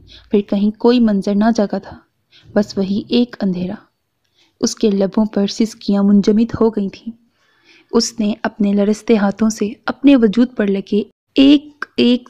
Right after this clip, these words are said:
जख्म को शुमार करना शुरू किया, फिर थक कर घुट्टों में चेहरा छुपा लिया। उसके सूजे हुए चेहरे पर गरम सियाल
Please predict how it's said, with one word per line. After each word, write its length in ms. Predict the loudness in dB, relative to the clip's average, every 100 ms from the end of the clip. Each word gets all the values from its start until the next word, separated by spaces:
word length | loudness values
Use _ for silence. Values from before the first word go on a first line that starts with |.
| -4
जख्म 320 | -4 0 -2
को 200 | 0 -2
शुमार 480 | 0 0 2 2 0
करना 360 | -2 -2 -2 -4
शुरू 320 | -2 2 2
किया, 360 | 2 -2 -16 -16 _ _ _ -20 _
फिर 180 | -4 -4 -4
थक 180 | -4 -4
कर 240 | -6 -6
घुट्टों 360 | -4 -4 0 0
में 120 | 0
चेहरा 320 | 0 -2 -2
छुपा 320 | -2 -2 0
लिया। 320 | -2 -6 -10 _ _ _ _ _ _ -6
उसके 500 | -6 -6 0 2 2
सूजे 380 | 0 0 2
हुए 220 | 2 4 0
चेहरे 360 | 0 0 0
पर 420 | -2 -4 -4 -8 _ -8
गरम 320 | -2 2 2
सियाल 460 | 0 -2 -4 -2